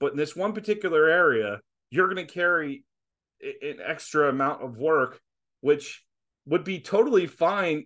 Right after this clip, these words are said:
if we weren't seeing guys with the same numbers around the field or guys, which, by the way, I'm not saying every aspect of that is, is Billy Napier's responsibility on game day, although ultimately he is responsible. The buck does stop with him. He said so himself.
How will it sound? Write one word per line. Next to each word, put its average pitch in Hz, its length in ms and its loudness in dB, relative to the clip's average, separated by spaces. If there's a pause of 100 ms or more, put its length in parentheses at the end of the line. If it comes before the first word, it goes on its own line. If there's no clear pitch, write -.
if 170 220 -2
we 170 100 -2
weren't 170 400 -2
seeing 170 400 -8
guys 143 280 0
with 156 100 -10
the 156 60 -6
same 165 200 -4
numbers 156 360 -2
around 120 180 0
the 117 100 0
field 113 440 -2
or 131 480 0
guys, 151 360 -2
which, 185 200 -4
by 208 120 2
the 220 80 4
way, 202 220 0 (240)
I'm 202 120 -8
not 214 160 2
saying 208 180 0
every 175 280 0
aspect 170 380 -2
of 151 80 0
that 147 220 -2
is, 131 100 -10 (160)
is 131 240 -4
Billy 147 480 0
Napier's 139 540 -4
responsibility 143 680 0
on 135 280 -2
game 143 260 -4
day, 139 180 -2
although 139 320 0
ultimately 135 680 -2
he 123 180 -6
is 135 300 -2
responsible. 123 540 -6
The 123 120 -2
buck 123 320 -10
does 151 200 2
stop 120 300 -2
with 110 160 -6
him. 120 260 -6 (280)
He 120 100 -8
said 123 240 -4
so 123 140 2
himself. 113 420 -4